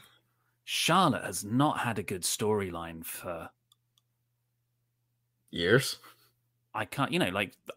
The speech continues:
Speaker 1: I, I think she's excellent in the ring. I think she is re-, she's really gotten good on promos, although she can sort of override stuff in a Stephanie McMahon kind of way sometimes. But her storylines and feuds are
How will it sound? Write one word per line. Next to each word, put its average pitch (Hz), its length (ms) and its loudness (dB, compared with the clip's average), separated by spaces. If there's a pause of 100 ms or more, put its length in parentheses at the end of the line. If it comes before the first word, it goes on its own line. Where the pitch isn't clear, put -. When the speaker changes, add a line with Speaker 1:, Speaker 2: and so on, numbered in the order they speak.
(120)
Speaker 1:
I, 160 200 8
I 151 100 4
think 147 200 2
she's 110 160 0 (880)
excellent 127 500 -2
in 90 100 -12
the 80 80 -14
ring. 76 260 -14
I 101 100 -6
think 104 280 -6
she 98 140 -6
is 87 180 -8
re-, 110 340 0
she's 113 220 0
really 135 420 6
gotten 104 280 2
good 110 140 2
on 92 140 -2
promos, 90 540 -2
although 95 180 -4
she 92 140 -4
can 101 300 -2
sort 92 220 -4
of 85 160 -6 (680)
override 95 540 2
stuff - 280 -2
in 95 60 -4
a 90 60 -4
Stephanie 95 400 -4
McMahon 98 500 -2
kind 90 200 -4
of - 120 -8
way 76 160 -2
sometimes. - 560 -8 (680)
But 123 300 10 (280)
her 226 120 10
storylines 131 960 8
and 98 160 -2
feuds 143 500 0
are 92 140 -4